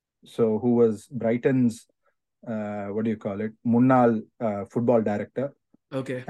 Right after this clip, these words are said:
Speaker 1: and also the person that made England become this successful a team. The England D N A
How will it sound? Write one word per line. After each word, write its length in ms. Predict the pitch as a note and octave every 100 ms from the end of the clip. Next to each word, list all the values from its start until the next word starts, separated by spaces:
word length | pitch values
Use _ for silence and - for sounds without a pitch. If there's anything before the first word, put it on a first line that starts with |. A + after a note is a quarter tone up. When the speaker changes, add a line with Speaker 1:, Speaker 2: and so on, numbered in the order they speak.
| A#2+
Speaker 1:
and 100 | C#3 B2
also 220 | B2+ D3+ C3
the 80 | -
person 240 | B2+ B2+ C#3
that 120 | B2+ A#2+ A2 _ A#2 A#2
made 240 | B2+ C3 A2+ - A#2
England 440 | A#2+ C3 B2 A2+ - _ _ _ _ _ _ B2
become 260 | B2 C3 B2 A#2
this 120 | - A2
successful 440 | - A#2+ - A2+ G2
a 40 |
team. 140 | A2 G#2 A2+
The 80 | A2
England 280 | C3 C3 A2+
D 100 | A#2 B2
N 60 |
A 20 | B2+